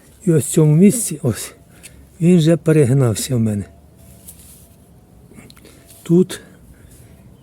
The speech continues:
і навіть тут вже в перспективі. Тому я наперед вже зразу підв'язую ті грона, підстраховую.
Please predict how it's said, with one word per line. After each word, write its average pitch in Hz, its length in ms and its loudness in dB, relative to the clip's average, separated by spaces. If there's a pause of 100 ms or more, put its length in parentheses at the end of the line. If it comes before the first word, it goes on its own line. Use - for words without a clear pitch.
(300)
і 156 60 0
навіть 151 400 0
тут 143 200 0
вже 120 160 0
в - 360 -12
перспективі. 120 720 -4 (600)
Тому 151 260 2
я 147 180 4 (840)
наперед 156 460 4
вже 143 200 2
зразу 139 460 0
підв'язую 156 520 2
ті - 160 -2
грона, 156 380 2 (460)
підстраховую. 127 800 -2